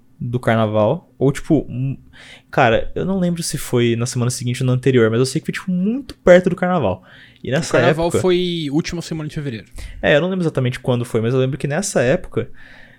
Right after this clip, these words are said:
Speaker 1: é, já tava tendo conversa, porque eu lembro que desde janeiro já tinha conversa do covid já. E eu lembro que até no começo eu chamava até de Coronga vírus, né? Por causa do Corona,
Speaker 2: Uhum.
Speaker 1: tava perto do lançamento do co-, do filme do Coringa, tinha meme do Coronga, enfim.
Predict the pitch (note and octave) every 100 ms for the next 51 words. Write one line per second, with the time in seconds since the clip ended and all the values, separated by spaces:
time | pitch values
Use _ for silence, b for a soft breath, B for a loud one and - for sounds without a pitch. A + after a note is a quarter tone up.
0 | _ - A2+ A2 A2 G#2 G2+ A#2+ C3 C3
1 | C3 D3+ C3+ B2+ C3 A#2+ A2 C3+ - -
2 | A#2+ A#2+ B2+ B2+ C#3+ F3 G3+ B2+ C#3 G#2
3 | A2 - G#2+ A2 A2 A#2+ - A2 A2+ A#2
4 | A#2 G#2+ D3 - b b b b b b
5 | b _ _ - A#2 A#2 A2+ A2+ A2 A2
6 | G#2+ B2+ A#2+ B2+ C3 B2 B2 B2 A#2 -
7 | - B2 A#2 A2 A#2+ - - B2+ A#2+ C#3+
8 | D3 A#2 B2 C#3 A2+ A#2+ - A2 - -
9 | C3 C3+ D3 C#3+ C3 A#2+ A#2 A2+ A#2+ A#2
10 | A#2 A#2 A#2 A#2 A#2+ A#2+ A#2+ A#2 A#2+ -
11 | A2+ A#2 - A#2 B2 - C#3 D3+ C#3+ B2+
12 | A2+ A#2 B2 B2+ A#2+ C#3+ C#3+ B2+ D3 -
13 | G2+